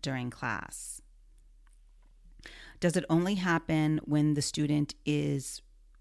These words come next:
asked to pair with a partner? Does it only happen when the student works in a group? When is it happening?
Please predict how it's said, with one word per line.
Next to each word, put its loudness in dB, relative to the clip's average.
asked 0
to 0
pair 4
with -2
a -4
partner? -4
Does 0
it 2
only 4
happen 2
when 6
the 4
student 2
works 2
in 2
a 2
group? -2
When 2
is -2
it -6
happening? -6